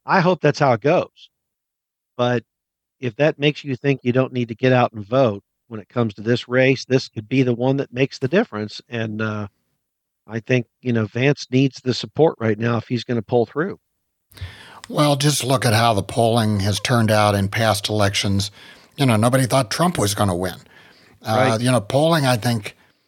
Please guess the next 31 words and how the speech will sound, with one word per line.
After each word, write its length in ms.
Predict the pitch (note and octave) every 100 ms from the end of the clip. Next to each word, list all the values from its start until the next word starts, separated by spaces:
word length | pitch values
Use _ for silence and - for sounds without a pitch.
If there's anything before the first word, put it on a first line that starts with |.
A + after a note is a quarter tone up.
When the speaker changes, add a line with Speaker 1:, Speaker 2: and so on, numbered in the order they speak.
| _
Speaker 2:
has 160 | - G#2
just 240 | C3+ A#2+
kinda 200 | - C3
gone 240 | A2 A#2+ A#2+
out 200 | A2+ G#2
the 60 |
window. 400 | G2 A2 G#2+ G#2+
I'm 140 | G2+ G2+
not 200 | A2 A#2+
sure 240 | - A2+
we 160 | A2 A2
can 160 | G#2 G2+
really 300 | G#2 G#2 G2
trust 440 | - A2+ G#2+ -
it. 160 | G#2+ G2+ - - - -
They 100 | G#2
don't 260 | A2 B2 -
have, 580 | G2+ A#2 A2 G#2+ G2+ - - _ _ _
you 100 | B2+
know, 80 | G2+
the 120 | G2
surveys 520 | - C3 B2 A#2+ G2+
that 120 | G#2
they 120 | A#2
do 380 | G#2+ A2+ A2+ A2
and 100 | G#2
the 100 | G2
audience 520 | G#2+ A2 A#2+ A#2 G#2+ -
that 140 | G#2
they're 180 | A2+ G#2
polling, 500 | G#2 A#2+ A#2 A2+ G#2+